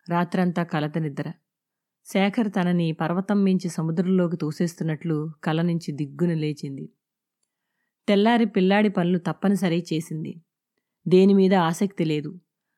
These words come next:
ధారాపాతంగా కారుతున్న కన్నీళ్లని ముక్కుని కొంగుతో అద్దుకుంటూ రోజల్లా అలానే కూర్చుంది గోడకు చేరబడి. ఉక్రోషంతో మనసు రగిలిపోతుంది.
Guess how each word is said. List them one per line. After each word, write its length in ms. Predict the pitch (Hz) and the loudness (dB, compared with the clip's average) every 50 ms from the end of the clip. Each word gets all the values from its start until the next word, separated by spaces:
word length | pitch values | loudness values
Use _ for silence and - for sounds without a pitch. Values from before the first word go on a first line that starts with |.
| _ _ - | _ _ -4
ధారాపాతంగా 800 | 180 185 202 196 214 226 226 233 226 214 202 214 208 208 208 208 | 0 2 4 4 4 4 4 4 4 2 2 2 0 2 2 2
కారుతున్న 480 | 196 - 185 170 170 175 - 185 180 175 | 2 2 2 2 0 0 0 0 -2 0
కన్నీళ్లని 760 | 170 - 165 160 165 180 185 180 170 165 165 160 160 160 165 _ _ _ _ - | -2 -2 -2 0 2 2 2 2 2 0 0 -2 -4 -6 -10 _ _ _ _ -4
ముక్కుని 560 | 180 175 180 - 220 196 180 170 165 165 165 - | -4 -2 0 2 2 2 4 2 0 -2 -4 -4
కొంగుతో 400 | - 175 185 190 202 190 208 190 | -2 0 2 2 2 2 2 2
అద్దుకుంటూ 640 | 175 160 147 165 160 - 165 151 135 - 147 143 143 160 - _ _ _ _ _ - | 2 2 0 -2 -4 -4 -4 -6 -4 -4 -6 -6 -8 -10 -14 _ _ _ _ _ -6
రోజల్లా 500 | 175 170 175 190 190 196 185 185 185 180 175 | -2 0 2 2 2 4 4 4 4 4 2
అలానే 380 | 160 156 165 170 185 190 190 180 | 2 2 2 2 2 2 2 0
కూర్చుంది 540 | 180 - 156 - - 170 165 160 170 160 151 | 0 -4 -6 -6 -4 -2 -2 0 0 -2 -2
గోడకు 360 | 135 151 147 147 151 147 151 | -2 -4 -4 -4 -4 -6 -6
చేరబడి. 520 | 143 147 143 139 139 131 139 139 135 - - _ _ _ _ _ _ _ _ _ _ _ _ _ _ - | -6 -6 -6 -6 -6 -6 -8 -8 -10 -10 -16 _ _ _ _ _ _ _ _ _ _ _ _ _ _ -4
ఉక్రోషంతో 600 | 208 190 - 247 269 294 - - 226 214 185 214 196 | -4 -4 0 0 2 2 2 2 2 2 2 2 2
మనసు 320 | 185 165 170 196 185 226 | 2 2 2 0 2 2
రగిలిపోతుంది. 840 | 180 175 165 175 185 175 170 160 151 147 - 139 135 139 135 - | 2 2 2 2 2 0 0 -2 -6 -6 -8 -10 -12 -12 -14 -16